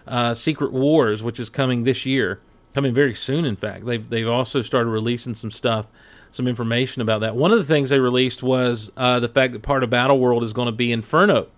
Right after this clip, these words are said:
Inferno was a storyline that ran throughout the Marvel Universe. Not really a storyline. It was more or less, the story itself took place in the pages of the X-Men,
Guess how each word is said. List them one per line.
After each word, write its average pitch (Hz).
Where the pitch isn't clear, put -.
Inferno 175
was 151
a 131
storyline 147
that 127
ran 135
throughout 135
the 127
Marvel 131
Universe. 120
Not 156
really 160
a 127
storyline. 143
It 127
was 120
more 156
or 185
less, 147
the 123
story 196
itself 151
took -
place 160
in 143
the 131
pages 135
of 127
the 123
X-Men, 120